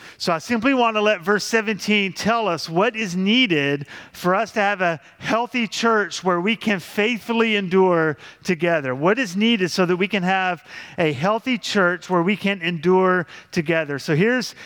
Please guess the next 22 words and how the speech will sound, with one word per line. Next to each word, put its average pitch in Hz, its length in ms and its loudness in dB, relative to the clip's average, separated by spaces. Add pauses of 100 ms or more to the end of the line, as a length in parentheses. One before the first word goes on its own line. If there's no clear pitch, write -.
(180)
here's 208 200 0
the 202 120 -2
three 240 340 0
things 185 560 -2
that 170 160 0
we 196 460 0
need 156 580 0 (180)
that 170 160 2
verse 165 220 -2
seventeen 170 520 -2
points 147 300 -6
out 147 220 -2
to 143 100 -6
us. 131 140 -8
Number 185 180 0
one, 123 400 -2 (1200)
a 151 120 0
healthy 220 400 -2
church 202 500 -2
requires 170 800 0
faithful 165 460 -4
pastors. 120 840 -6